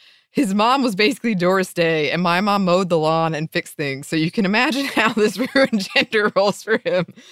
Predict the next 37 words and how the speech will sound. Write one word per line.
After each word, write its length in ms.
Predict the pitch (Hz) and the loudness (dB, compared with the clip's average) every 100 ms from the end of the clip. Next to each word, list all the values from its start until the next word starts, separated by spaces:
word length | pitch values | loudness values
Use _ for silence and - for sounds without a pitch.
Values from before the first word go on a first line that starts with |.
| - _ _ _ _ _ _ | -20 _ _ _ _ _ _
Anyways, 560 | 214 254 226 147 147 - - _ | 0 2 0 0 -4 -8 -20 _
he 120 | 208 | -4
told 260 | 202 202 254 | 0 0 0
her 60 | |
to 80 | 240 | -2
put 200 | - 214 | -4 -2
them 160 | 202 190 | 0 0
in 120 | 185 | 0
a 60 | |
pot 280 | 180 190 196 | 0 2 2
of 140 | 208 170 | 0 -2
boiling 360 | 170 175 170 | 0 0 0
water, 380 | 190 226 226 214 - _ | 0 0 0 -4 -6 _
but 100 | 190 | -6
no 240 | 180 208 233 | -2 0 2
one 200 | 247 240 | 2 0
knew 180 | 220 247 | 2 2
how 160 | 208 | 2
long 180 | 175 160 | 0 -2
to 100 | 196 | -4
cook 280 | - 277 - | -2 -2 -2
them. 280 | 131 - - _ _ _ _ | -12 -12 -16 _ _ _ _
Well, 500 | 208 254 233 240 - | 2 4 4 2 0
we 140 | 220 | -2
watched 500 | 214 220 269 - - - | 0 2 2 0 -6 -4
the 200 | 226 240 | -2 0
entire 840 | 294 269 - 370 392 427 415 403 392 _ _ 226 | -2 -4 -2 2 2 2 0 -2 -4 _ _ -4
Miss 160 | 254 | -2
America 320 | 285 262 247 | 0 0 0
pageant 320 | 240 202 208 - | 0 0 0 -2
on 180 | 190 | -2
T 160 | 208 214 | -2 -4
V 220 | 190 185 | -2 -2
in 200 | 180 170 175 | -2 -2 0
our 100 | 170 | 0
R 220 | 160 160 | 0 -2
V. 340 | 151 113 123 | -4 -8 -14